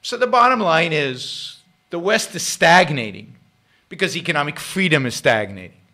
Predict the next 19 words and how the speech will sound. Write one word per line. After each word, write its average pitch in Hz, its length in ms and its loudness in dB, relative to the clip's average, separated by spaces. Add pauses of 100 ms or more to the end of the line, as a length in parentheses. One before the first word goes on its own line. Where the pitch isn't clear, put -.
(640)
Developing 190 500 2
economies 160 600 2
are - 20 -6
stagnating 135 960 2 (640)
because 147 340 -6
economic 127 420 -4
freedom 120 560 -2 (380)
is 107 80 -12
stagnating. 82 640 -8 (2250)
Until 180 280 -4
we 175 120 -4
get 143 600 0 (920)
freedom 156 400 -4
up, 135 320 -2 (1200)
government 139 260 -4
out 135 120 0
of 127 100 -6
the 120 80 -4
way 123 480 2